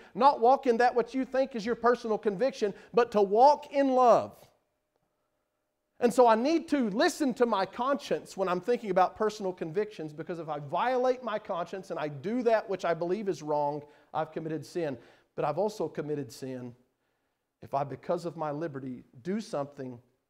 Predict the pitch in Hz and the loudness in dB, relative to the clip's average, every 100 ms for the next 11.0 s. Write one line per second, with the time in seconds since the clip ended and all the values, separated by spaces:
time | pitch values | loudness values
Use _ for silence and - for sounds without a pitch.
0 | _ - 165 147 165 151 143 127 123 131 | _ -12 -10 -8 -8 -8 -8 -10 -10 -10
1 | 127 113 - - - _ _ _ _ _ | -10 -10 -16 -20 -20 _ _ _ _ _
2 | _ _ _ _ _ _ - - 143 123 | _ _ _ _ _ _ -16 -12 -10 -10
3 | 117 - 117 107 - - _ _ _ _ | -12 -12 -14 -14 -18 -20 _ _ _ _
4 | _ _ _ _ _ _ _ _ _ _ | _ _ _ _ _ _ _ _ _ _
5 | _ _ _ _ _ - 175 175 135 139 | _ _ _ _ _ -8 -8 -6 -10 -6
6 | 147 123 - 131 - - - _ _ _ | -6 -6 -8 -10 -12 -20 -20 _ _ _
7 | _ _ _ _ _ _ _ _ _ _ | _ _ _ _ _ _ _ _ _ _
8 | - 202 220 175 - 208 202 160 147 151 | -2 0 2 -2 2 2 2 -2 -8 -4
9 | 175 175 165 143 160 170 160 - 175 147 | -2 -2 -4 -4 -4 -4 -6 -6 -6 -4
10 | 160 202 180 170 139 139 135 131 113 | -2 -2 -2 -2 -4 -6 -6 -6 -8